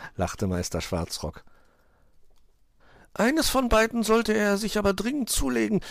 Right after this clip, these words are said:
sonst stimmt mein Vergleich hinten und vorne nicht“, meinte der kleine blaue Vogel. „Ich glaube, ich sehe die Lösung für unser Problem. Hier kommt die Abzweigung zum Schlaraffenland“, sagte die Elster hocherfreut.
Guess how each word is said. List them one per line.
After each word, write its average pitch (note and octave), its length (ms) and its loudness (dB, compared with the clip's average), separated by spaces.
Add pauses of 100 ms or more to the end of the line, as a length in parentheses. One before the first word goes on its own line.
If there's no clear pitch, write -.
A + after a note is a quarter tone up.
sonst A#3 280 0
stimmt - 340 -4
mein A3 180 2
Vergleich G3+ 460 2
hinten D4+ 320 0
und G#3 100 4
vorne D4+ 300 2
nicht“, A3+ 240 0 (260)
meinte G#2 280 0
der G2 120 0
kleine G2 320 0
blaue F#2 280 0
Vogel. F2+ 420 -4 (1200)
„Ich - 160 -2
glaube, D4 520 4 (260)
ich - 180 -2
sehe C#4 280 6
die B3 100 8
Lösung B3+ 380 6
für - 120 6
unser D3+ 260 4
Problem. E3 460 4 (160)
Hier D#4+ 260 6
kommt G#3+ 320 2
die - 100 0
Abzweigung G3+ 600 2
zum G#3+ 160 0
Schlaraffenland“, F#3 1040 2 (140)
sagte G2+ 320 -4
die G#2 100 -4
Elster G2 320 -4
hocherfreut. F#2 640 -8